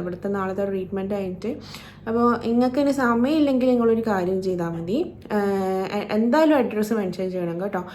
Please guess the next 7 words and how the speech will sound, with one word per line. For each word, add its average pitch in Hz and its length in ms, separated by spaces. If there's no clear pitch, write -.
കാരണം 226 280
ഞാൻ 220 220
അവിടുത്തെ 226 360
കൗൺസിലറും 226 640
ഉണ്ട്, 196 200
പിന്നെ 202 260
അവിടുത്തെ 214 320